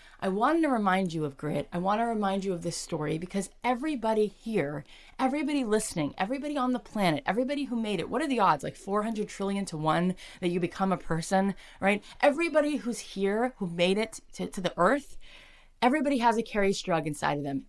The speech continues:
Everybody does. Don't tell me that you don't, because it's just not true. It's just not true. Okay?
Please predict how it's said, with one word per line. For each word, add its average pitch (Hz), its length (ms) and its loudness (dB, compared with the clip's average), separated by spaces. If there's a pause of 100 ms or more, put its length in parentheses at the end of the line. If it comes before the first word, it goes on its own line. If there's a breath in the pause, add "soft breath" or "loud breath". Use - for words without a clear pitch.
Everybody 196 920 6 (120)
does. - 380 6
Don't 233 240 2
tell 220 220 0
me 226 140 -2
that 180 140 -2
you 165 60 -2
don't, 151 300 0
because 170 240 -10
it's 170 140 -10
just 233 220 2
not 196 220 4
true. 214 400 0 (380 loud breath)
It's 220 200 0
just 233 280 2
not 208 440 2
true. - 460 -2 (420 soft breath)
Okay? 185 400 2